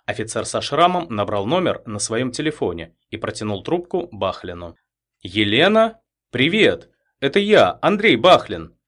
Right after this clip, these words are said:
У меня твои люди. Они говорят...» Петелина перебила одноклассника и заверила, что будет лично руководить готовящейся операцией. Он может ни о чём не волноваться и полностью довериться офицерам полиции.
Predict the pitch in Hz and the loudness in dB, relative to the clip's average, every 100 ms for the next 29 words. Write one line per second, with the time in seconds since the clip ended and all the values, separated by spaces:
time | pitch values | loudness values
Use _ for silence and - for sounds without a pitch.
0 | _ 123 135 170 165 185 214 233 170 95 | _ -2 2 4 4 4 4 2 0 -2
1 | 82 - _ _ 107 147 170 170 196 208 | -10 -12 _ _ 0 2 4 8 10 8
2 | 208 - _ _ _ _ - 104 107 98 | 6 0 _ _ _ _ -10 -4 -2 -2
3 | 95 107 107 131 127 127 165 165 117 - | -4 -4 -2 2 2 2 0 0 0 -2
4 | 87 - - 113 104 120 175 117 87 67 | -12 -16 -12 -6 -2 2 2 2 -2 -10
5 | - - 107 104 95 165 175 - 98 95 | -12 -8 -6 -6 -6 -6 -6 -6 -8 -6
6 | 101 104 175 - 98 104 104 98 92 113 | -2 -2 -4 -10 -8 -6 -4 -6 -6 -8
7 | - 123 - 165 107 - 82 76 - _ | -4 -2 2 2 2 -2 -12 -14 -18 _
8 | _ _ _ - 117 117 113 120 107 131 | _ _ _ -6 -2 0 0 -4 -4 0
9 | 156 - 120 98 98 98 107 123 180 175 | 0 0 -4 -4 -4 -2 0 2 0 0
10 | - - 107 160 180 139 - 98 98 98 | -8 -6 -4 -2 0 -2 -6 -8 -4 -4
11 | 98 - 101 107 - 107 107 110 151 113 | -4 -6 -10 -10 -10 -6 -4 -2 -2 -4
12 | - - - | -8 -14 -16